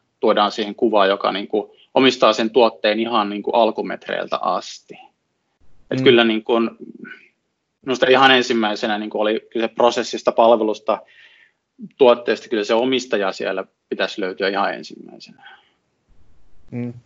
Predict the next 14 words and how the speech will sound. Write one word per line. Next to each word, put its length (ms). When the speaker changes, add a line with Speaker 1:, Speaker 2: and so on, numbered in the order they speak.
Speaker 1:
Toki 260
ei, 140
me 140
tiedetään 400
alussa 440
välttämättä, 520
että 120
miltä 220
se 120
näyttää 460
se 120
prosessi, 640
ää, 480
ja, 360